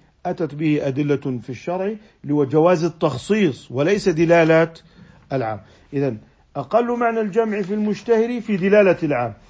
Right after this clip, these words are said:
طيب، جوازه لواحد، هذا جواز التخصيص.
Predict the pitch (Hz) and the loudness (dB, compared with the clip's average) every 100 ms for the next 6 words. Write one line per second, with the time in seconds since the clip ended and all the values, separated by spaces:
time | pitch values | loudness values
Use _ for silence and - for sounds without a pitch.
0 | - - - - 151 127 - - - 120 | -20 -20 -18 -6 -4 -4 -8 -20 -16 -2
1 | 160 180 240 226 247 247 233 233 240 196 | 2 6 6 4 2 0 0 4 4 4
2 | 220 226 240 190 190 170 165 170 190 170 | 0 0 2 2 2 2 4 6 4 2
3 | - 139 - 208 135 - | -4 -6 -2 -2 -4 -12